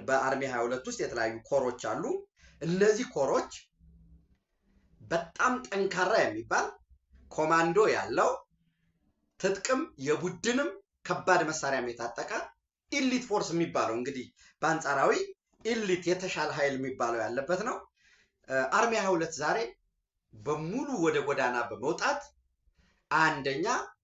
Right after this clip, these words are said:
ራሳቸውን የትግራይ የሰላም ኃይል ወይም ቲ ፒ ኤፍ ትግራይ ፒስ ፎርስ ብለው ሐራ መሬት፣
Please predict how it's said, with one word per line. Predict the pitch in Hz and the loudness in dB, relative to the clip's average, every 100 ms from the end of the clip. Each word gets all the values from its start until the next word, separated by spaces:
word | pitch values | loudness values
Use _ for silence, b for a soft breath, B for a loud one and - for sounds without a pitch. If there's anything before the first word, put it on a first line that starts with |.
| _ _ _ _ _ _ - | _ _ _ _ _ _ -2
ራሳቸውን | 175 202 202 196 196 214 233 | 4 4 4 -2 0 0 2
የትግራይ | 185 165 180 180 185 | 0 0 -2 -2 2
የሰላም | 175 165 160 151 135 | 2 0 0 0 0
ኃይል | 123 - - _ _ _ - | -4 -10 -12 _ _ _ -2
ወይም | 160 156 - | -2 -2 -6
ቲ | 240 233 | -6 -2
ፒ | 208 | 2
ኤፍ | 156 117 - | 2 2 -4
ትግራይ | 175 175 180 | -4 0 2
ፒስ | 170 165 - | 0 -4 -6
ፎርስ | 147 139 | -6 -6
ብለው | 131 123 98 B B | -6 -6 -6 B B
ሐራ | - 175 175 170 | 2 4 6 6
መሬት፣ | 151 120 | 4 0